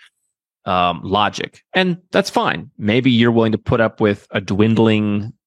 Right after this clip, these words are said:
uh, place where you pay a lot of money to not get much in return because you wanna go to grandma's every weekend.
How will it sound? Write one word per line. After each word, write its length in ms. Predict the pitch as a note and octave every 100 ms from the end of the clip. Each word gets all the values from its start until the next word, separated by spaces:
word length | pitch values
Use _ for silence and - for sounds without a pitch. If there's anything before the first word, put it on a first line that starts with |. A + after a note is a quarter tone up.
| -
uh, 200 | F#2 F2+
place 440 | - - G2+ G#2+
where 80 | G#2
you 80 | F#2+
pay 180 | G#2 G2+
a 60 |
lot 180 | G2+ G#2+
of 80 | G2+
money 300 | G2 G2 G2+
to 100 | F#2+
not 300 | F2+ F2 -
get 120 | C3
much 220 | A2+ -
in 80 | A#2
return 540 | G#2+ - C#3+ G#2 G#2
because 480 | G#2+ A2 G#2 G2 G2+
you 80 | G2+
wanna 180 | G#2 G#2
go 80 | G2+
to 80 |
grandma's 480 | G2 G#2 F#2+ F2+ F#2
every 140 | - F#2
weekend. 500 | F#2 F#2+ D#2+ D#2+